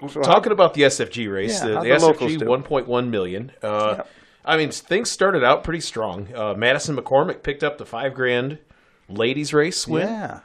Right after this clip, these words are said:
Speaker 2: That was
Speaker 1: that's
Speaker 2: pretty
Speaker 1: kinda
Speaker 2: cool to
Speaker 1: neat.
Speaker 2: see.
Speaker 1: Yeah.
Speaker 2: And, and she was driving exceptionally well. We were, it seems like that one happened Wednesday. Is that what, what day that was?
Speaker 1: Tuesday or Wednesday, wasn't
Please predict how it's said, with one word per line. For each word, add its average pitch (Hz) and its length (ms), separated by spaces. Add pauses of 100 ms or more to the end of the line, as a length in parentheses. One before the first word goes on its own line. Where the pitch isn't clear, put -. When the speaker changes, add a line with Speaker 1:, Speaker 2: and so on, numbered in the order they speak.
(120)
Speaker 2:
That - 100
was 208 100
Speaker 1:
that's - 60
Speaker 2:
pretty 175 140
Speaker 1:
kinda - 80
Speaker 2:
cool 131 160
to 113 180
Speaker 1:
neat. 117 140
Speaker 2:
see. 143 100
Speaker 1:
Yeah. 208 360 (480)
Speaker 2:
And, 113 320
and 120 140
she 180 160
was 151 160
driving 120 400
exceptionally 120 560
well. 110 280
We 110 140
were, 104 360 (380)
it 110 140
seems 247 320
like 147 220
that 147 200
one 120 380
happened 117 300
Wednesday. 135 580 (340)
Is 101 100
that 127 120
what, 123 260
what 139 140
day 131 160
that 123 220
was? 131 260
Speaker 1:
Tuesday 151 320
or 117 140
Wednesday, 113 280
wasn't 165 220